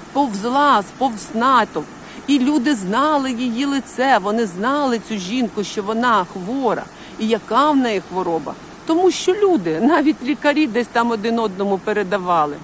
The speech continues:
Але вона повзла, але вона йшла, незважаючи на ризик. «Помру, так помру, і так помру». І вона тільки доторкнулася і мала зцілення. І Аїр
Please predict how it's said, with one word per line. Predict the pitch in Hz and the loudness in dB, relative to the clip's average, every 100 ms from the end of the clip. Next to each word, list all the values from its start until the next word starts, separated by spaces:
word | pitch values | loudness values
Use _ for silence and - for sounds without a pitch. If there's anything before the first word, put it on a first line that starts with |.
| - - - - | -16 -18 -18 -6
Але | - 233 254 | 2 2 4
вона | 262 247 247 247 | 0 0 2 0
повзла, | - 233 196 185 196 165 - | 0 -2 -2 0 2 4 2
але | 208 220 240 | 2 2 0
вона | 233 233 226 | 0 0 0
йшла, | 220 - 208 202 180 | -2 -6 0 2 4
незважаючи | 190 175 170 202 180 226 233 226 - | 2 -2 -2 -4 0 2 2 0 -6
на | 214 214 | -4 -4
ризик. | 202 202 160 151 - - - - | -2 -2 -2 -6 -10 -18 -16 0
«Помру, | 339 370 370 | 4 6 4
так | 269 214 - | 4 0 0
помру, | 214 185 214 | -2 0 -2
і | 190 | -2
так | - 226 226 - | 2 2 2 -2
помру». | 196 175 156 - - - | -4 -2 -6 -10 -18 -10
І | 233 | -4
вона | 220 156 180 | 0 2 0
тільки | - 262 254 277 | -2 -4 -4 -6
доторкнулася | 208 247 254 233 - 240 226 170 160 - 156 139 - - - | -4 -4 -2 -4 -2 -2 0 -2 -4 -6 -8 -10 -18 -20 -6
і | 226 | -2
мала | 214 220 214 | 0 0 0
зцілення. | 208 - - 208 160 151 139 - - - - | -2 -6 -8 -4 -2 -4 -4 -10 -20 -20 -4
І | 262 285 | 0 2
Аїр | - 277 254 277 247 | 2 -2 0 2 2